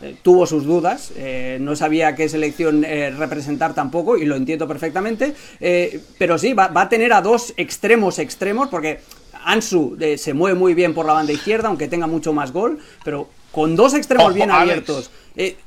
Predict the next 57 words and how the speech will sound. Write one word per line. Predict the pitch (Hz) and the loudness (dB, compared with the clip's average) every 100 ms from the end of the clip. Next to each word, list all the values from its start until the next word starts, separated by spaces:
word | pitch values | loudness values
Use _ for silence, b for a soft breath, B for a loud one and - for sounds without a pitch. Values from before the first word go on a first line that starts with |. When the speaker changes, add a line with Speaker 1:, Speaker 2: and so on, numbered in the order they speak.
| - | -18
Speaker 1:
y, | - - | -18 2
o | 208 294 302 | 8 8 6
que | 196 | 4
no | 180 | 4
lo | 220 | 4
coloque | 214 220 233 | 6 6 6
de | 202 | 6
falso | 196 190 196 | 4 2 2
nueve, | 208 208 214 | 4 4 2
como, | 180 165 156 | 0 -2 -2
como | 160 160 | 0 2
va | 175 | 2
a | |
apuntar | 170 175 180 175 | 2 2 2 2
Moy, | 208 214 254 B B | 2 2 0 B B
pe-, | 175 180 | -2 -2
pero | 170 180 180 | 0 0 0
porque | 180 160 170 | -2 2 2
lo | 165 160 | 2 2
que | |
le | 165 | 0
falla | 165 214 226 208 185 | 2 6 6 6 4
a | 180 | 0
España | 170 - 214 226 262 | 0 0 2 0 -2
es | 185 - | -6 -6
precisamente | 190 202 202 208 202 233 | -4 -2 0 -2 0 0
eso. | 254 151 | 0 0
Tiene | 202 254 | 2 2
un | 247 220 | 2 2
gran | 226 294 | 4 4
goleador | 294 262 220 196 160 | 4 4 4 0 -2
como | 175 | -2
es | 240 | -2
Gerard | 165 170 226 | 0 2 2
Moreno, | 185 175 175 240 b b b _ | 2 2 0 -4 b b b _
pero | 170 165 160 | -2 -2 -4
parece | - 143 240 | -6 -4 -2
que | 240 | 2
Luis | 190 180 | 2 2
Enrique | 165 220 220 | 0 0 0
no, | 196 185 | -2 -2
no | 190 | -2
acaba | 185 220 185 | 0 0 0
de | 151 | -2
confiar | 160 131 156 143 | -4 -2 -4 -4
en | 143 | -4
él | 247 226 | -2 0
y | 175 | 0
apuesta | 156 147 190 196 | 0 -2 -2 -2
más | 190 214 | 0 -2
por | 190 180 | 0 2
un | 202 | 2
jugador | 185 202 190 220 | 0 -2 0 -2
con | 175 151 | -2 -4
mucha | 160 262 294 214 | 2 2 2 0
más | 220 208 | -2 -2
movilidad | 208 208 196 190 208 | -2 0 2 2 -2